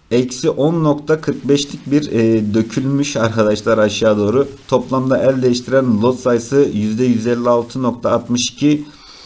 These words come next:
ve, e, gün içi el değiştiren lot sayısı arkadaşlar sekiz milyon yetmiş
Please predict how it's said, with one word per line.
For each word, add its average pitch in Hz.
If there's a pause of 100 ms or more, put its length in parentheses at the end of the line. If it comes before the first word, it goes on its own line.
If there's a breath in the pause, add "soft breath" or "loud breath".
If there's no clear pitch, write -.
(220 loud breath)
ve, 120
e, 104
gün 101
içi 151
el 131
değiştiren 135
lot 131
sayısı 123
arkadaşlar 117 (540 loud breath)
sekiz -
milyon 139
yetmiş 127